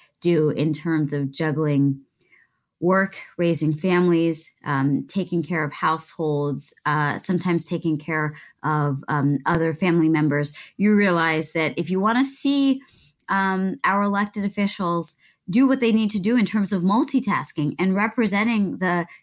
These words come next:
day-to-day, um, you know, struggles and, uh, kind of nature of our lives, it's <laughs> gotta be about also having more of us in elected office. And the other part of the ad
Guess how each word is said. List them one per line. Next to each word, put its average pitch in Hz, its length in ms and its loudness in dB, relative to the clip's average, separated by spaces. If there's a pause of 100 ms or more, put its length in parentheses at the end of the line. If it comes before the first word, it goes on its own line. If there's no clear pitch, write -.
(120)
day-to-day, 202 760 0 (320)
um, 175 380 0
you 196 160 0
know, 170 60 2
struggles 180 800 0
and, 170 440 0 (160)
uh, 156 380 -2
kind 170 300 -2
of 151 100 -8 (180)
nature 190 580 0
of 170 200 -4
our 175 300 2
lives, 202 380 0 (300)
it's - 180 -4
<laughs> - 0 -
gotta 254 380 2
be 226 180 2
about 202 320 0
also 208 400 -2 (220)
having 208 360 4
more 202 260 4
of 202 120 -2
us 190 220 -2
in 202 160 2
elected 185 380 -2
office. 226 440 -2
And 220 240 0 (300)
the 294 80 2
other 392 160 0 (100)
part 214 160 0
of 180 160 -2
the 180 160 0
ad 151 320 0